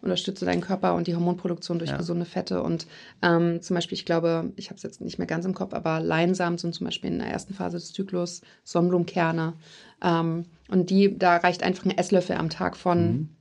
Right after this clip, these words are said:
Speaker 1: die du mit in dein Müsli tust oder
Speaker 2: Mhm.
Speaker 1: irgendwie so snackst.
Speaker 2: Mhm.
Speaker 1: Und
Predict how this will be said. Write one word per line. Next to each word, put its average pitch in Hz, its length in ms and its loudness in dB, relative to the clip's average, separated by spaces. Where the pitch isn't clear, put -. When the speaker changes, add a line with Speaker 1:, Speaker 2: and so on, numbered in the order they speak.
Speaker 1:
die 175 60 -12
du 170 120 -4
mit 165 260 -2
in 170 100 -2
dein 170 140 2
Müsli 196 260 2
tust 180 400 -6
oder 170 180 -2
Speaker 2:
Mhm. 101 60 0
Speaker 1:
irgendwie 117 280 -4
so 90 180 -4
snackst. 90 400 -4
Speaker 2:
Mhm. 107 80 0
Speaker 1:
Und 175 200 -2